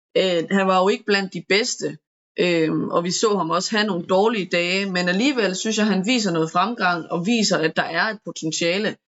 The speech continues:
øh, for ham som fremtidig Grand Tour-rytter. Han ender som sagt nummer, som nummer tolv samlet. Han er kun treogtyve, så hvis der på et tidspunkt bliver plads til, at han kan få lov at køre sin egen chance en gang imellem, i stedet for at skulle være væbner for Evenepoel, så tror jeg på, at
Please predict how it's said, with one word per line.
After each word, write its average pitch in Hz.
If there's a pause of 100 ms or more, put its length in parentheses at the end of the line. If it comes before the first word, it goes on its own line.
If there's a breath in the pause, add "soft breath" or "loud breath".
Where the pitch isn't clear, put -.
(340)
øh, 170
for 202 (120)
ham 185
som 165
fremtidig 175
Grand 175
Tour-rytter. 170
Han 165
ender 185
som 190
sagt 175
nummer, 160 (220)
som 160
nummer 156
tolv 202
samlet. 185
Han 165
er 170 (100)
kun 208 (420)
treogtyve, 202
så 175 (440)
hvis 196
der 196
på 196
et 185
tidspunkt 208
bliver 185
plads 220
til, -
at 170
han 160
kan 165
få 170
lov 185
at 202
køre 226
sin 220
egen 175
chance 190
en 165
gang 185
imellem, 170
i 156
stedet 190
for 160
at 160
skulle 160
være 160
væbner 180
for 156
Evenepoel, 156 (340)
så 190
tror 233
jeg 160
på, 202
at 160